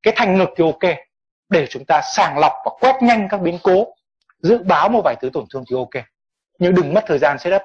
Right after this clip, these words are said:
siêu âm qua thực quản. Các, ờ, chỗ khác có thể, ờ, không happy lắm với cả cái kết luận đấy của chúng tôi, nhưng thực tế cho thấy đấy là cái thứ chúng ta nên làm. Thái độ xử trí là gì? Điều trị nội khoa cho vui và mua thời gian, giảm đau, kiểm soát huyết áp là chính.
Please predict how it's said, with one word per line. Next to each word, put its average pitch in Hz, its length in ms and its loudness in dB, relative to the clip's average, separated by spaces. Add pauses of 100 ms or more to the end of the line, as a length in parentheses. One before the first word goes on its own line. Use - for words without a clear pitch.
siêu 156 100 -6
âm 135 40 -12
qua 127 120 -8
thực 131 120 -8
quản. 120 180 -2 (680)
Các, 160 200 2
ờ, 139 520 2 (120)
chỗ 165 160 -2
khác 170 220 -2
có 147 120 -2
thể, 120 320 -2
ờ, 107 420 -12 (380)
không 156 160 -2
happy 190 300 -2
lắm 147 200 2
với 185 100 -2
cả 160 240 0
cái - 140 -6
kết 190 100 2
luận 170 140 2
đấy 143 100 -8
của 151 120 -2
chúng 123 140 -12
tôi, 147 200 2
nhưng 135 120 -6
thực - 160 -10
tế 135 160 0
cho 143 120 -8
thấy 120 160 -4
đấy 127 120 -4
là 151 80 -6
cái 135 120 -12
thứ 139 180 -6
chúng 135 100 -10
ta 131 80 0
nên 123 160 0
làm. 120 200 -2 (640)
Thái 185 120 2
độ 240 140 4
xử 151 140 0
trí 175 140 0
là 220 140 6
gì? 170 220 2 (760)
Điều 156 120 0
trị 180 120 -2
nội 180 140 0
khoa 175 360 4
cho 170 120 2
vui 185 340 2
và 139 80 -2
mua 185 240 2
thời 147 140 -6
gian, 175 220 0 (600)
giảm 139 280 0
đau, 170 420 2
kiểm 123 120 -4
soát 160 120 -2
huyết 170 140 -2
áp 170 140 -2
là 120 100 -4
chính. 123 200 -6